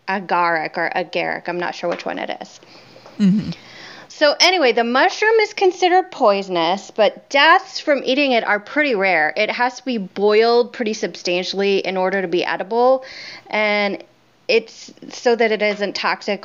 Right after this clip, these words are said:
Speaker 1: or hallucinogenic. That's the big thing about this mushroom, is actually hallucinogenic.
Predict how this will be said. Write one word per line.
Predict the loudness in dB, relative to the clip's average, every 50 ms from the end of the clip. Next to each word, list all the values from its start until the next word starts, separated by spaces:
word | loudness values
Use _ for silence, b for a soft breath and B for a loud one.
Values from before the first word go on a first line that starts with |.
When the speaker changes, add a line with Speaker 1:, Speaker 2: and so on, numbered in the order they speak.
| -6 -2
Speaker 1:
or | 0 0 0 0
hallucinogenic. | -2 -2 0 2 2 0 0 -2 -4 -4 -4 -4 -4 -4 -4 -2 -4 -4 -6 -8 -14 B B B B B B
That's | -6 -6 -6 -4
the | -6 -6
big | -2 -2 -2 -4 -4
thing | -4 -4 -4
about | -2 0 -2 -2 -2 -2
this | -4 -4 -2
mushroom, | -4 -6 -4 -4 -4 -4 -2
is | -4 -4 -4 -6 -4 -4
actually | -2 -4 -4 -4 -2 -2 -2 0
hallucinogenic. | 2 2 2 0 0 -2 -4 -4 -2 -2 -2 -4 -4 -4 -6 -6